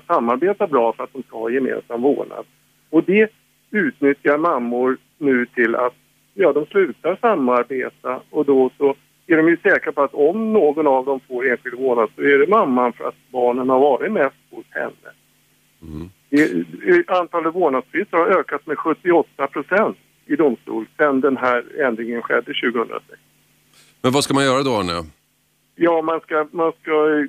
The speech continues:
Speaker 1: gå tillbaka till och säga att gemensam vårdnad är en regel och det ska vara oerhört... Det ska bara vara i de här svåra fallen när det är narkotika eller kriminalitet eller alkohol eller misshandel eller övergrepp.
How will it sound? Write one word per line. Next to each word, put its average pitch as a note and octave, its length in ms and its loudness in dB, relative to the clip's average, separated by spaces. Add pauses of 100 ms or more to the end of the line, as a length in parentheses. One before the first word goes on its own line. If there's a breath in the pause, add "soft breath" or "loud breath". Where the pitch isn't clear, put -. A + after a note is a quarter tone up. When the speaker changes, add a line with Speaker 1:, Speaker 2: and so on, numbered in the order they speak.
Speaker 1:
gå D#3 140 -2
tillbaka D#3 520 -2
till E3 180 0
och D3 200 2
säga C3 300 4
att A#2+ 160 -2
gemensam C3+ 520 -2
vårdnad D3 380 2
är C#3 320 -2
en C#3 180 2
regel D3 420 2
och C3 80 4
det - 100 -20
ska - 80 -16
vara C#3 180 2
oerhört... F3 540 2 (760)
Det D#3 260 -8
ska E3 100 -8
bara F3 340 2
vara D3+ 200 2
i D3+ 40 2
de D3+ 180 0
här C3+ 120 -6 (100)
svåra C#3 280 2
fallen C3 360 -2
när C#3 140 0
det F#3 320 0
är G3 60 2
narkotika G3 880 2
eller E3 220 2 (160)
kriminalitet D#3+ 920 2
eller C#3+ 200 2 (420)
alkohol D3+ 840 0
eller D#3 200 -2
misshandel C3+ 720 -2 (240)
eller C#3+ 120 4
övergrepp. B2 440 -2